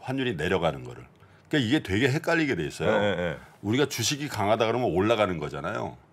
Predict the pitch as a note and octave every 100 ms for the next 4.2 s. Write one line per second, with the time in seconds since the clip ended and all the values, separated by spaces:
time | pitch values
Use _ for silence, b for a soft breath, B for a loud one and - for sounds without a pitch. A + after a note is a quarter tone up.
0 | _ - - - C3 G#2 D2 - - A#2
1 | B2+ D#3 F#3 E3+ - A2 B2 A2 D#3+ -
2 | - C3 B2 B2 E3 E3+ D#3+ A2+ - _
3 | _ - - - G#2+ C#3+ A#2+ E2 C2+ B1
4 | A#1